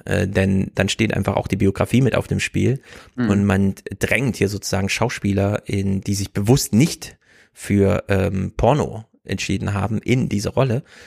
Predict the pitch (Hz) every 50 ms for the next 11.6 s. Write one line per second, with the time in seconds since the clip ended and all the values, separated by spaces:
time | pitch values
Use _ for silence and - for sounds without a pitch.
0 | - - 120 117 117 127 120 113 120 123 143 147 120 - 135 139 - 143 139 135
1 | - - - - 127 143 135 123 - - - - - 107 120 156 - 165 156 123
2 | 113 - 123 - 117 110 - 113 110 110 107 - - 131 - 135 131 131 123 113
3 | 110 113 117 120 113 107 110 - - 107 - - 127 135 139 143 160 - - -
4 | - - _ _ - - 113 113 110 117 135 165 170 165 - 117 - - 101 117
5 | - - - 92 101 101 - - 85 - - 156 170 151 87 - - - - -
6 | - - - - 110 - _ _ _ _ - - 113 101 - - 98 98 104 -
7 | 123 143 135 113 - - - 104 - 107 101 - 92 95 - 107 110 104 104 101
8 | 101 101 98 - - - 139 143 123 110 - - - 101 101 101 - - - 98
9 | 95 - - - - - - 117 117 110 104 - - 98 - - 165 - - -
10 | - - 101 98 101 - - 120 120 - - - 101 101 104 - - - - -
11 | - 107 104 101 101 - - - - 117 113 -